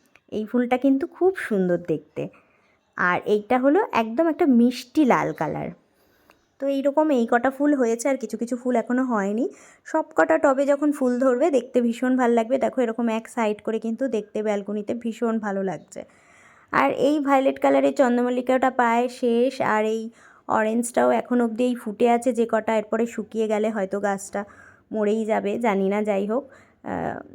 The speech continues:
তো তারপরে এই যে গেটটা দিয়েই দিলাম, এরপর রেডি হয়ে নিতে হবে, কারণ কি ছেলেকে আনতে যাওয়ার সময় হয়ে গেছে, already তিনটে পঁয়ত্রিশ বেজে গেছে।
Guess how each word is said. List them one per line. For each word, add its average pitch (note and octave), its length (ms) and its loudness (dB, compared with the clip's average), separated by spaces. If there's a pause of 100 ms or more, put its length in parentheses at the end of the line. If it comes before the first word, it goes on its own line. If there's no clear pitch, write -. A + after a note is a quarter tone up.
(140)
তো A3+ 100 -4
তারপরে A3 440 2
এই B3 100 -2
যে B3+ 120 -2
গেটটা A3 340 -2
দিয়েই G#3+ 340 -2
দিলাম, A3+ 360 0 (1080)
এরপর G#3 300 2
রেডি G3+ 260 0
হয়ে A3+ 200 2
নিতে A#3 260 2
হবে, A3+ 380 0 (480)
কারণ G#3+ 160 -2
কি A#3+ 140 -4
ছেলেকে A#3 340 0
আনতে G3+ 260 0
যাওয়ার G#3+ 220 2
সময় A3 380 -2
হয়ে A#3+ 200 2
গেছে, G#3 240 0
already G3 440 2
তিনটে G#3 260 -2
পঁয়ত্রিশ G#3 520 0
বেজে A3+ 260 2
গেছে। G3 380 -4